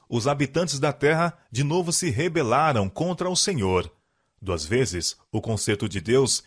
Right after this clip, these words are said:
e seus estatutos foram rejeitados pelo mundo. Tanto o povo anterior ao dilúvio como os descendentes de Noé rejeitaram a autoridade divina.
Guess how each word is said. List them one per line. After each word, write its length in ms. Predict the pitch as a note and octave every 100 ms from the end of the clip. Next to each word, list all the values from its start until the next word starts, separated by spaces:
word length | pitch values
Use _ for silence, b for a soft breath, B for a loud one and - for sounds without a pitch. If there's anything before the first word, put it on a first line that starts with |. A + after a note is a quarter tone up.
| b
e 100 | G#2
seus 400 | G2+ A2+ G#2 - -
estatutos 800 | A#2 - F#2+ - C#3+ D3+ D3 - b _
foram 260 | A#2 A#2
rejeitados 800 | E2+ A#2+ C3+ A#2 - A2 A#2 B2
pelo 240 | - - C3+
mundo. 480 | E2 E2 D#2 D#2 - _ _ _ _ _ _ _ _ _ _ _ _
Tanto 260 | D#3+ F#3+ F#3
o 40 |
povo 300 | - E3 D3
anterior 480 | D3+ D3 C3 A2+ D3+
ao 80 | C#3
dilúvio 540 | A#2 G#2 C#3 D3 F#2
como 300 | - C3 C3+
os 100 | G2
descendentes 720 | E2+ C3+ A#2+ F2 A2+ B2 G2+
de 100 | F#2+
Noé 380 | A2+ F#2 A#2 C#3+ b _
rejeitaram 720 | A2+ C3 C3+ - C3 C3 F#2
a 40 |
autoridade 680 | G#2 A#2+ C3+ B2+ E2+ A#2 B2
divina. 600 | C3 C#3 G2 F2 E2 D2